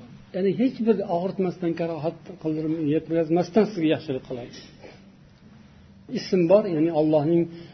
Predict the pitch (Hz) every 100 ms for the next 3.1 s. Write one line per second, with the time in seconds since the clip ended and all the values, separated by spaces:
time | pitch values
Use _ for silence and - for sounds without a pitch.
0 | - - - 147 147 160 170 202 202 135
1 | 143 139 151 147 170 160 135 113 113 -
2 | - - - - - 175 175 196 202 226